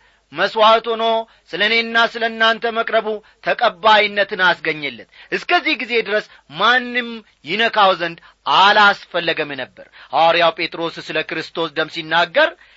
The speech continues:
"ክቡር ደም" በማለት ጠርቶታል። እንግዲህ ወገኖቼ፣ ነገሮቹን ጠቅለል ለማድረግ የሚበሰብሰውና የሚሞተው የማርያም ሥጋ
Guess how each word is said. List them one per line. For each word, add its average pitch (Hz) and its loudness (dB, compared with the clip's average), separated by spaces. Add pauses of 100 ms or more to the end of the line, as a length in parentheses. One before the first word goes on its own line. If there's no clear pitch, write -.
(240)
"ክቡር 220 0
ደም" 175 -2 (680)
በማለት 285 4 (360)
ጠርቶታል። 233 0 (540)
እንግዲህ 339 -4
ወገኖቼ፣ 175 -2 (540)
ነገሮቹን 190 -2 (460)
ጠቅለል 254 0
ለማድረግ 165 0 (880)
የሚበሰብሰውና 240 0 (140)
የሚሞተው 220 0 (380)
የማርያም 247 2
ሥጋ 175 -4